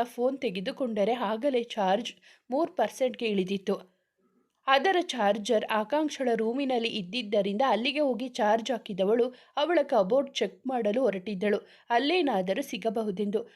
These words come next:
ಅವಳ ಕಬೋರ್ಡ್ ಹುಡುಕುವಾಗಲೇ ಸಿಕ್ಕಿತು ಅವಳ ಪರ್ಸನಲ್ ಡೈರಿ. ಅದನ್ನು ನೋಡಿದವಳು ಬೇರೆಯವರ ಡೈರಿ ಓದುವುದು ತಪ್ಪು ಎಂದುಕೊಂಡಳಾದರೂ, ಬಹುಶಃ ಇದನ್ನು ಓದಿದರೆ ಅಕ್ಕನ ಅನ್ಯಮನಸ್ಕತೆ ಕಾರಣ ತಿಳಿಯಬಹುದು ಎಂದುಕೊಂಡು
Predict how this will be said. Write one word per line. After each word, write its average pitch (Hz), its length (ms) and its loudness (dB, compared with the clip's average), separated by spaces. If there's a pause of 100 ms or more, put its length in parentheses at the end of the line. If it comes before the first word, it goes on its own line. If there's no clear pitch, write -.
(140)
ಅವಳ 330 220 4
ಕಬೋರ್ಡ್ 226 560 0
ಹುಡುಕುವಾಗಲೇ 233 720 0
ಸಿಕ್ಕಿತು 214 460 -10 (320)
ಅವಳ 254 260 2 (100)
ಪರ್ಸನಲ್ 214 580 -4
ಡೈರಿ. 185 480 0
ಅದನ್ನು 320 340 0
ನೋಡಿದವಳು 240 640 0
ಬೇರೆಯವರ 220 640 0
ಡೈರಿ 190 320 2
ಓದುವುದು 214 500 -2
ತಪ್ಪು - 580 -8 (120)
ಎಂದುಕೊಂಡಳಾದರೂ, 226 1080 0 (220)
ಬಹುಶಃ 349 460 0
ಇದನ್ನು 254 400 -2
ಓದಿದರೆ 220 500 0
ಅಕ್ಕನ 240 480 -4
ಅನ್ಯಮನಸ್ಕತೆ 233 800 -4
ಕಾರಣ 240 420 0
ತಿಳಿಯಬಹುದು 202 600 -2
ಎಂದುಕೊಂಡು 240 760 -2